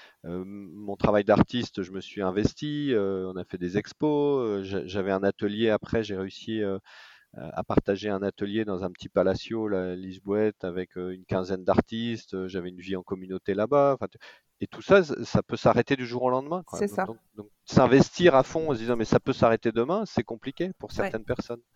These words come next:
Speaker 2: Ouais. Ouais, c'est vrai. C'est,
Speaker 1: Ouais.
Speaker 2: c'est vrai, c'est un, un vrai, euh,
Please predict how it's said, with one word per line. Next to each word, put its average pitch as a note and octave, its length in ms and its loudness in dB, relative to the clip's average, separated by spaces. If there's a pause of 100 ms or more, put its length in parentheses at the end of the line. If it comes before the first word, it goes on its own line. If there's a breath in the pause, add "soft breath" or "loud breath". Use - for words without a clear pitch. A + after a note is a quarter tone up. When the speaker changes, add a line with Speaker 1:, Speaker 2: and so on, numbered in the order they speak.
(200)
Speaker 2:
Ouais. G3+ 160 -6 (1300)
Ouais, F4+ 80 -6
c'est F4 100 -2
vrai. E4+ 180 0 (300)
C'est, A3 200 -6
Speaker 1:
Ouais. G#3+ 40 -6
Speaker 2:
c'est A3 220 -10
vrai, C4 140 -2
c'est C4+ 160 -6
un, G#3 100 2
un G3 400 0
vrai, A3+ 640 0
euh, G3 160 -6